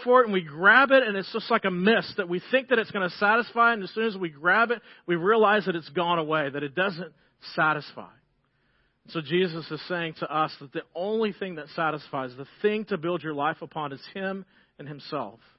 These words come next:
alone. He's the foundation of life and he's the purpose and meaning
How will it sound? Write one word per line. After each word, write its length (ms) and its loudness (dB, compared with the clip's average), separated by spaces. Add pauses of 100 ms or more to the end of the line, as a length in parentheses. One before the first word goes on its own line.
(120)
alone. 420 -8 (720)
He's 160 -6
the 80 -8
foundation 600 -4
of 140 -8
life 300 -2
and 100 -10
he's 260 -12
the 80 -14
purpose 520 -12
and 200 -14
meaning 460 -8